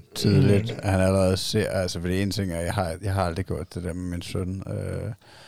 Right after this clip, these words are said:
Speaker 1: og nu er det også relativt, altså, relativt nyt, at jeg begyndte at sådan løbe, løbe, øh,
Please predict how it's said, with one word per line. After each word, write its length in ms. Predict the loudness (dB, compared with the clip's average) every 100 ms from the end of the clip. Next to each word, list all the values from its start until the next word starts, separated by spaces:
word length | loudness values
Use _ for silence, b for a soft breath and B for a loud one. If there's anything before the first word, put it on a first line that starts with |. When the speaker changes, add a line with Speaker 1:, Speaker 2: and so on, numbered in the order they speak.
| B B B -4
Speaker 1:
og 80 |
nu 40 | 0
er 40 |
det 20 | 2
også 160 | 0 0
relativt, 680 | 2 2 0 -2 -2 -4 -12 -16 b b b b b b b b b b _
altså, 180 | -4 0
relativt 440 | 2 2 4 2
nyt, 280 | 4 4 4
at 60 | 2
jeg 140 | 2
begyndte 320 | 4 2 2 0
at 60 |
sådan 180 | 0 0
løbe, 500 | 2 4 6 4 4
løbe, 500 | 4 4 4 0 -2
øh, 400 | 2 4 4 2